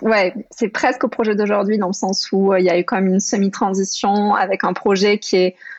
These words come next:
un peu le projet d'aujourd'hui, mais qui avait un nom différent parce qu'au début, on n'avait pas d'idée de nom, donc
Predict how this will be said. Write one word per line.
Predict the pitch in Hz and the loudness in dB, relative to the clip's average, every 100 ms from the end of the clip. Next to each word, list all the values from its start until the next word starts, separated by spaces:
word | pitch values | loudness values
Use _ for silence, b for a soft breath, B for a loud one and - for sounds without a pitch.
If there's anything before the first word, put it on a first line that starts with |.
| B | B
un | 196 | 0
peu | 240 | 0
le | 202 | 0
projet | 220 208 | 0 0
d'aujourd'hui, | 196 202 190 190 220 | 2 2 2 2 2
mais | 208 | 2
qui | 190 | 2
avait | 175 | 0
un | 175 180 | 2 2
nom | 190 | 2
différent | 202 202 - 190 202 208 214 | 2 0 2 2 4 4 2
parce | 175 - | -2 -2
qu'au | - 175 | 0 2
début, | 180 175 196 202 190 | 2 2 2 4 4
on | 175 | 2
n'avait | 170 175 | 0 2
pas | 185 | 2
d'idée | 175 180 185 | 0 2 2
de | |
nom, | 190 185 196 | 4 4 2
donc | 185 175 | 2 0